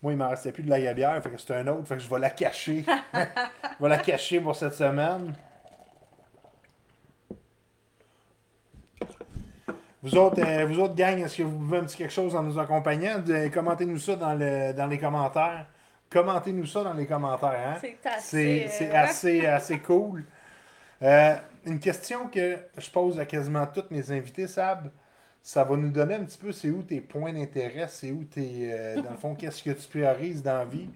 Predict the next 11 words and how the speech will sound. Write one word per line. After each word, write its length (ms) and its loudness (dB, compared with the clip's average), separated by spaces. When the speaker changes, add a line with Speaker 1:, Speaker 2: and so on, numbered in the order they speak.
Speaker 2:
Oh 60 -10
boy. 160 -12
Speaker 1:
C'est 300 -6
qui 260 -10
que 100 -4
t'aimerais 680 -2
rencontrer ? 680 -4
Speaker 2:
Que 80 -16
j'aimerais 540 -14
rencontrer ? 580 -16
Speaker 1:
Ouais. 140 0